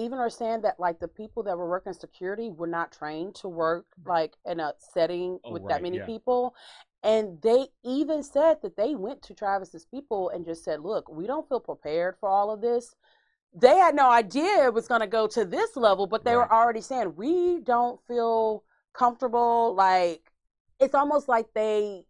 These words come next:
Speaker 2: Well, they, I mean, you could te-, I mean, here's the thing. If you're gonna work security and you're gonna have thousands of people,
Speaker 1: You want to feel
Speaker 2: there's
Speaker 1: that
Speaker 2: some,
Speaker 1: you're gonna be able to
Speaker 2: yeah.
Speaker 1: protect them, not just them, protect yourself too.
Speaker 2: There's some basic shit that
Speaker 1: Yeah.
Speaker 2: has to be there for any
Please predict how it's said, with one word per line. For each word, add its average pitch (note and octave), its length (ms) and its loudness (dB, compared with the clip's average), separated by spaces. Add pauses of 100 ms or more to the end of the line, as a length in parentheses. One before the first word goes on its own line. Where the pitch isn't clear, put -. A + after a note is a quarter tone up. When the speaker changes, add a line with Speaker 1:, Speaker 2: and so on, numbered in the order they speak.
(420)
Speaker 2:
Well, D#3+ 120 -6
they, D#3 300 -6 (120)
I - 40 -12
mean, D#3 160 -8
you F3+ 140 -10
could A#2 320 -12
te-, - 160 -20
I F#3+ 100 -18
mean, B2+ 140 -12
here's D3 120 -12
the E3 80 -18
thing. F3 220 -14
If A2+ 120 -16
you're D#3+ 80 -10
gonna E3+ 120 -10
work B2 180 -14
security F#2+ 600 -14
and G2+ 100 -14
you're G#2 100 -14
gonna G#2+ 160 -14
have G2 320 -14 (340)
thousands G#2+ 460 -14
of F#2 100 -16
people, A2 320 -14
Speaker 1:
You C#4 220 0
want F4+ 220 2
to D#4 140 -4
feel C#4+ 340 4
Speaker 2:
there's C#4 120 2
Speaker 1:
that A#3+ 100 6
Speaker 2:
some, B3+ 80 0
Speaker 1:
you're C4+ 140 -2
gonna C4 180 0
be B3+ 100 0
able B3 120 2
to - 140 -10
Speaker 2:
yeah. F4 120 -4
Speaker 1:
protect D4+ 300 2
them, B3 160 2 (220)
not G#4+ 200 4
just B4 220 0
them, A4+ 260 2
protect E4 400 2
yourself F#4 380 0
too. G4 500 -2
Speaker 2:
There's G#3+ 220 -4
some F3 180 -8 (160)
basic D3+ 460 -10
shit D#3 360 -12 (240)
that F#3 60 0
Speaker 1:
Yeah. C4+ 160 4
Speaker 2:
has B2+ 120 -6
to A#2+ 80 -14
be A#2+ 120 -8
there A#2 260 -8
for A2+ 180 -14
any A#2 420 -12